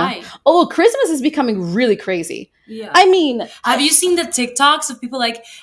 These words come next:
Speaker 1: "Everything my boyfriend got me for Christmas," it's just, like, gift after gift after
Speaker 2: Oh
Speaker 1: gift
Speaker 2: my
Speaker 1: after
Speaker 2: God.
Speaker 1: gift after gift. It's, like, three minutes of, like, nonstop, uh, like, a gift haul.
Speaker 2: It, it's like the twenty-four days of Christmas, twenty-four
Speaker 1: Yeah.
Speaker 2: gifts.
Speaker 1: No more.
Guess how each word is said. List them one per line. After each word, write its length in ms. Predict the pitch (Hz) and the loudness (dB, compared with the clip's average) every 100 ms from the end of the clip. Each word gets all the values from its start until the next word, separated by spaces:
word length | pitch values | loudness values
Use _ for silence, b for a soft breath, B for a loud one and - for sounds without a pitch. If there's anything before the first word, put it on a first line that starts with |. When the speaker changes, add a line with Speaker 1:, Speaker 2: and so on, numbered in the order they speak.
| - | -6
Speaker 1:
"Everything 400 | 311 370 381 349 | -2 -2 -4 -2
my 160 | 339 | -2
boyfriend 340 | 330 330 339 302 | -2 -4 -4 -2
got 160 | 285 | -2
me 80 | 294 | -2
for 160 | 302 302 | -6 -6
Christmas," 340 | 302 330 254 | -4 -6 -6
it's 220 | 240 226 | -10 -10
just, 180 | 233 208 | -12 -12
like, 220 | 214 - | -12 -10
gift 200 | 214 214 | -10 -10
after 220 | 214 214 202 | -12 -16 -18
gift 280 | 202 208 | -18 -18
after 160 | 214 - | -12 6
Speaker 2:
Oh 80 | 233 | 8
Speaker 1:
gift 80 | 330 | 8
Speaker 2:
my 100 | 523 | 6
Speaker 1:
after 40 | 320 | 8
Speaker 2:
God. 280 | 381 370 311 | 8 10 6
Speaker 1:
gift 120 | 220 208 | 2 -6
after 120 | 196 | -12
gift. 220 | 214 - b b | -14 -14 b b
It's, 120 | - | -10
like, 200 | 269 262 | -8 -8
three 140 | - 277 | -8 -8
minutes 320 | 262 262 247 | -6 -6 -8
of, 140 | 233 | -10
like, 180 | 214 208 | -12 -12
nonstop, 460 | 220 220 214 208 208 - _ _ _ _ _ _ _ _ _ - | -12 -10 -8 -6 -6 -12 _ _ _ _ _ _ _ _ _ -12
uh, 40 | 214 | -10
like, 180 | 196 | -10
a 40 | 190 | -12
gift 260 | 220 214 - | -12 -12 -14
haul. 340 | 180 151 - - | -20 -20 0 6
Speaker 2:
It, 100 | 240 277 | 6 6
it's 140 | - | 4
like 140 | 269 | 4
the 80 | 320 | 4
twenty-four 480 | - 269 240 277 254 | 2 4 4 6 8
days 180 | 226 233 | 8 4
of 100 | - | 2
Christmas, 300 | - 220 190 | 2 2 0
twenty-four 380 | 392 277 277 233 | 4 4 6 8
Speaker 1:
Yeah. 40 | |
Speaker 2:
gifts. 520 | 220 170 - - - _ _ _ | 8 6 0 -14 -16 _ _ _
Speaker 1:
No 180 | 226 220 | -14 -12
more. 320 | 208 185 | -14 -16